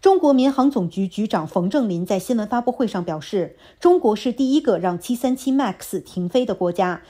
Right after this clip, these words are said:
这是基于对安全隐患零容忍的理念和对安全航空旅行高度负责的职业精神，并补充说道，中国民航对人民生命安全高度负责。关于恢复在中国的服务，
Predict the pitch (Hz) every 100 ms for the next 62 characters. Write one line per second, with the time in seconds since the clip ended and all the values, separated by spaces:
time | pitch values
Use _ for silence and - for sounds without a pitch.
0 | - 370 349 247 311 302 233 233 214 -
1 | 285 - 220 190 160 - 180 170 202 262
2 | 262 185 196 190 160 202 156 - - 240
3 | 285 226 254 294 294 190 185 180 180 262
4 | 226 165 - 175 170 262 269 233 - 233
5 | 175 165 185 - 185 180 208 214 190 160
6 | - _ _ - - 302 240 196 233 233
7 | 240 226 160 - - 370 359 320 269 262
8 | 220 220 226 185 190 196 214 311 294 220
9 | 247 269 190 160 - 214 226 180 - 185
10 | 165 151 - _ _ _ _ _ - -
11 | 381 320 311 370 381 339 285 254 330 320
12 | 226 233 233 190 240 175